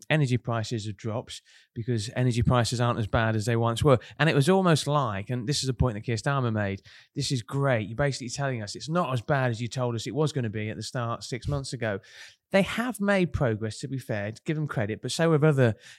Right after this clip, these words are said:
European economies as well. Um, wh-, wh-, what about the, the message that by the end of the year we're gonna have inflation at two point nine percent? W-, we were speaking off air before, and we were talking about, um,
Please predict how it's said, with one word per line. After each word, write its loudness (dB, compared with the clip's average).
European 4
economies 2
as -4
well. 0
Um, 2
wh-, -12
wh-, -4
what 2
about -6
the, -2
the 0
message 2
that 0
by 2
the 0
end 0
of -4
the -2
year 2
we're 0
gonna 2
have 0
inflation 0
at -10
two 0
point -4
nine -4
percent? -4
W-, -10
we 2
were 2
speaking -2
off -2
air 2
before, 0
and 0
we -2
were -4
talking 0
about, -4
um, -2